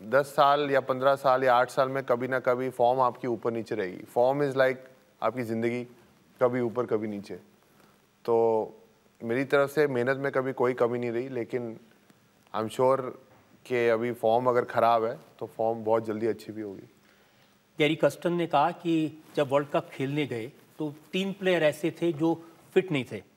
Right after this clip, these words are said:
Speaker 2: आपका भी नाम था उसमें। अगर आप कह रहे हैं कि आप फिट नहीं थे, चोट लगी हुई थी, तो खेलने क्यों गए थे?
Speaker 1: नहीं, मैंने ऐसा नहीं कहा कि मैं फिट नहीं था और मैं खेलने गया था।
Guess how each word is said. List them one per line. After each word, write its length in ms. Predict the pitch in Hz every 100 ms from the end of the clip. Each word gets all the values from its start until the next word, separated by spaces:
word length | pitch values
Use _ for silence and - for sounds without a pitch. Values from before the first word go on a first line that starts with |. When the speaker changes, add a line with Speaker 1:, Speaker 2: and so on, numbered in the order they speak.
| _ 143
Speaker 2:
आपका 260 | 143 -
भी 120 | 151
नाम 220 | 147 139 131
था 40 | 127
उसमें। 300 | 123 127 123 _ _ _
अगर 160 | 131 156
आप 200 | 156 -
कह 100 | 147
रहे 120 | 156
हैं 80 | 160
कि 80 | 151
आप 200 | 143 -
फिट 200 | 147 147
नहीं 140 | 139
थे, 280 | 127 139 135
चोट 320 | 135 139 135
लगी 160 | 127 135
हुई 160 | 139 127
थी, 260 | 139 135 _ _ _
तो 260 | 156 143 127 - _ _ _ _
खेलने 260 | - 135 143
क्यों 180 | 139 113
गए 120 | 92 -
थे? 80 | - _ - - _ _ - _ - _ - 123
Speaker 1:
नहीं, 320 | 127 151 160
मैंने 260 | 139 139
ऐसा 280 | 147 127 160
नहीं 180 | 160 175
कहा 140 | 190
कि 140 | 185 170
मैं 220 | 151 147
फिट 380 | 147 - 147 147
नहीं 320 | 143 139 147
था 140 | 151
और 120 | 147 147
मैं 160 | 147
खेलने 340 | 143 117 127 131
गया 200 | 90 85
था। 260 | 90 -